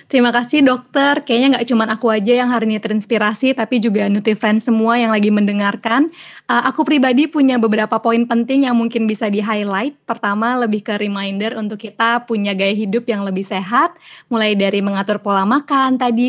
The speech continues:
kalau bisa mengontrol konsumsi gula, garam, lemak supaya tidak berlebihan. Kemudian yang kedua, eh, dari aktivitas fisik, diingetin lagi nih tadi sama Dokter Rudi,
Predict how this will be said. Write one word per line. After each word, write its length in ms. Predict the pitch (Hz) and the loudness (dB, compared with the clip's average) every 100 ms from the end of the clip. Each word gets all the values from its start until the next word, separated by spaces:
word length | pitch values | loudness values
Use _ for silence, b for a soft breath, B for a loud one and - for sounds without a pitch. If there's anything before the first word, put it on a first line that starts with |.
| 240 | -2
kalau 160 | 220 | -2
bisa 320 | 196 202 240 247 | -2 -2 0 0
mengontrol 560 | 220 196 185 196 196 | 0 -4 -4 -4 -2
konsumsi 480 | 202 202 202 202 190 | -4 -2 -4 -4 0
gula, 160 | 185 190 | 0 2
garam, 320 | 202 185 190 | 0 0 2
lemak 320 | 269 254 - | 2 2 -2
supaya 240 | 233 196 | -4 -4
tidak 240 | 190 180 180 | -2 -2 -2
berlebihan. 640 | 185 175 185 208 226 349 - B B | -2 -2 -2 0 0 0 -4 B B
Kemudian 400 | - 240 233 262 | 0 2 2 2
yang 160 | 285 277 | 2 2
kedua, 640 | 277 240 233 254 294 294 | 2 2 2 2 2 0
eh, 280 | - 226 220 202 | 0 -2 0 0
dari 160 | 208 | 0
aktivitas 560 | 226 - 240 262 240 269 | -2 -4 -4 -2 -4 -2
fisik, 400 | 262 320 294 - | -4 -4 -6 -6
diingetin 480 | 226 214 226 226 226 | -4 -2 -2 -2 -2
lagi 240 | 233 262 | 0 0
nih 80 | 254 | 0
tadi 240 | 220 240 | -2 -4
sama 160 | 233 202 | -4 -4
Dokter 320 | 190 190 208 | -6 -6 -8
Rudi, 400 | 190 185 294 339 | -4 0 2 0